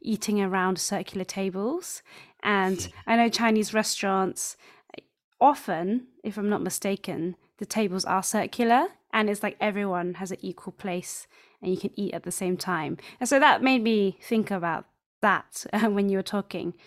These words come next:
Speaker 1: So each person can have a voice and you don't wanna stifle anyone's voices as well. Yeah. Yeah, it's really
Speaker 2: Yeah.
Speaker 1: good to hear and really good to consider. I was also thinking earlier, you spoke about,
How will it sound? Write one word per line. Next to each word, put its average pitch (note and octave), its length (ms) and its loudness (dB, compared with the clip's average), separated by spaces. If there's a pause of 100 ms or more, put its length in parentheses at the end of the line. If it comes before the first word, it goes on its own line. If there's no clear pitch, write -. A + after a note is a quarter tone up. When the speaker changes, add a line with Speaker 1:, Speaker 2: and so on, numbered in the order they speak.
(140)
Speaker 1:
So - 200 -8
each - 240 -6
person F#3+ 340 -4
can F3+ 140 -8
have E3+ 180 -6
a E3+ 80 -6
voice E3 600 -8 (440)
and E3 340 -8
you F#3+ 120 -6
don't F3 140 -4
wanna F3 140 -2
stifle - 460 -6
anyone's E3+ 400 -4
voices E3 380 -10
as - 140 -12
well. - 360 -10 (500)
Yeah. - 200 0 (300)
Yeah, E4 200 4
it's B3+ 120 0
really C#4+ 140 0
Speaker 2:
Yeah. A#3+ 60 -4
Speaker 1:
good B3 120 0
to A#3+ 80 0
hear G#3+ 280 2
and G3 240 0
really G3 180 -6
good - 160 -10
to - 60 -18
consider. E3+ 600 -8 (840)
I D#4 120 10
was F4+ 180 8
also F4+ 240 6
thinking C4+ 540 4 (420)
earlier, A3 720 8
you G#3+ 140 -2
spoke G#3+ 400 -2
about, F#3 520 -4